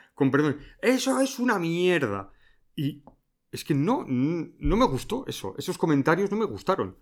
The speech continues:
Que el cine español solo puede ser el de autor. Que hacemos la, la, la, las Goyas solo para los cines de, de autor. Y Santiago Segura. Es que me calenté y hablé de Santiago Segura.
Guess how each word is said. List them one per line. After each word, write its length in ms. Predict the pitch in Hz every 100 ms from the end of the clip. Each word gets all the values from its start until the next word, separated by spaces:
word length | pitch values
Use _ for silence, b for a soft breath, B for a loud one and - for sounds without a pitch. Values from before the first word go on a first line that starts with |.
| _ _
Que 100 | -
el 60 | 117
cine 320 | - 208 202 160
español 680 | 165 160 175 175 165 -
solo 220 | - 165 143
puede 120 | 151
ser 140 | 151
el 120 | 151
de 60 | 135
autor. 460 | 127 147 247 - _ _ _ _ _ _ _ _ -
Que 320 | 143 143 147
hacemos 300 | 131 170 190
la, 220 | 196 190
la, 360 | 156 160 165 151
la, 380 | 151 151 143 -
las 240 | 139 139
Goyas 600 | 120 160 175 156 - - _ _ -
solo 300 | - 165 151
para 160 | 143
los 140 | 147 117
cines 260 | 160 139
de, 500 | 135 143 143 139 139 -
de 140 | 127
autor. 460 | 131 156 196 - _ _ _ _ _ _ _ _ _ -
Y 80 |
Santiago 340 | 131 117 156 170
Segura. 360 | 160 175 214 - _ _ _ -
Es 100 | -
que 100 | 170
me 100 | 127
calenté 600 | 104 92 107 247 262 - - - - -
y 100 | 127
hablé 180 | 120 160
de 80 |
Santiago 360 | 175 131 139 131
Segura. 360 | 117 139 131